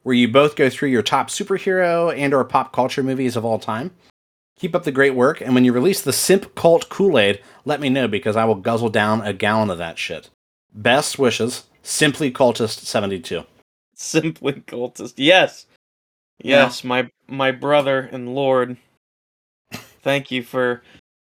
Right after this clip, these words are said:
Speaker 2: pledging your, yourself to this cult.
Speaker 1: I'm gonna go ahead and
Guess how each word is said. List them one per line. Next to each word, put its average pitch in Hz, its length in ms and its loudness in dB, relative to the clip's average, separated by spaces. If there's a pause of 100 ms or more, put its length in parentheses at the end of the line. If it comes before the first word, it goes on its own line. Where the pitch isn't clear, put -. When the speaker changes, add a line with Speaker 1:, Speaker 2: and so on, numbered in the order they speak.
(160)
Speaker 2:
pledging 151 500 2
your, 123 320 -2 (300)
yourself 117 520 -8
to - 120 -16
this 113 180 -14
cult. 117 320 -6 (640)
Speaker 1:
I'm 143 180 2
gonna 131 260 2
go 107 140 2
ahead 98 160 0
and 87 200 -10